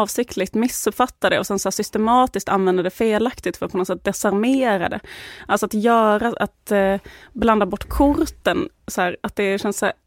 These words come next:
intellektuellt så här ohederligt nästan. Och det tyckte jag var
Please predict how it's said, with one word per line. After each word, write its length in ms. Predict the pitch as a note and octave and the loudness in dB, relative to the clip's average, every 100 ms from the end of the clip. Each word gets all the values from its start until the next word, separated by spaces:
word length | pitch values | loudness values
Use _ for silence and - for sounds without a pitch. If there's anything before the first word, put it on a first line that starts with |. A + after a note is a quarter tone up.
| _ | _
intellektuellt 760 | G#3+ A3 A3 A3 - G#3+ G#3+ - | -2 0 0 -2 0 2 0 -2
så 80 | - | 0
här 80 | A#3+ | 0
ohederligt 720 | B3 A#3+ A3 C4 D4 C4+ A#3+ | 0 0 2 2 2 0 -2
nästan. 320 | G3 - F#3+ | -2 -2 -4
Och 100 | - | 0
det 80 | A3+ | 2
tyckte 160 | B3 A#3+ | 2 2
jag 60 | |
var 80 | G3+ | 2